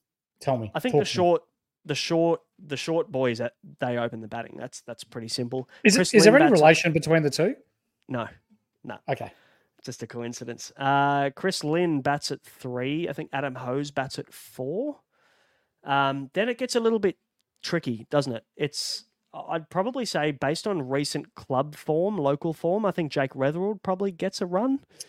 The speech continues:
Speaker 1: Gillespie's
Speaker 2: Um,
Speaker 1: come out and said that he's in some good form too, and we'll likely see him in the middle order in a new role for him.
Speaker 2: Nice. Good shout. So I, I'd say Weatherald probably hats it then, doesn't he?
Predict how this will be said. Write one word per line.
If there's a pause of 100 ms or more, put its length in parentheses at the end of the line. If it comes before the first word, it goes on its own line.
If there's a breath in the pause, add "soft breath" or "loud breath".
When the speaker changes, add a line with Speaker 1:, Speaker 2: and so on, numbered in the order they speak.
(320 loud breath)
Speaker 1:
Gillespie's
Speaker 2:
Um,
Speaker 1:
come
out
and
said
that
he's
in
some
good
form
too,
and
we'll
likely
see
him (380 loud breath)
in
the
middle
order
in
a
new
role
for
him. (540)
Speaker 2:
Nice. (140)
Good
shout.
So
I,
I'd
say
Weatherald
probably
hats
it
then,
doesn't
he?